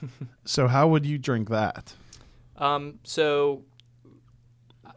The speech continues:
Speaker 2: I guess a lot of people would use it as, like, a cocktail adjunct. So what we've been doing a lot of, which has been a really nice cold weather drink, is basically an ounce of this, two ounces of the whiskey,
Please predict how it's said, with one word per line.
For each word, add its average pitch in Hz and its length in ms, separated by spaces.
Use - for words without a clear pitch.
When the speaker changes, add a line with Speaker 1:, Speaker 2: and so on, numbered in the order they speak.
Speaker 2:
I 151 100
guess 135 300
a 139 40
lot 123 220
of 127 60
people 131 260
would 123 120
use 117 220
it 117 100
as, 113 180
like, 117 200
a 117 40
cocktail 123 540
adjunct. 131 540
So 113 720
what 123 180
we've 135 160
been 127 160
doing 120 280
a 113 40
lot 117 200
of, 110 160
which 113 180
has 110 120
been 107 340
a 120 80
really 113 280
nice 110 400
cold 127 320
weather 127 240
drink, 127 520
is 113 440
basically 127 360
an 113 80
ounce 131 300
of 117 100
this, 120 400
two 123 240
ounces 113 480
of 107 300
the 107 120
whiskey, 113 680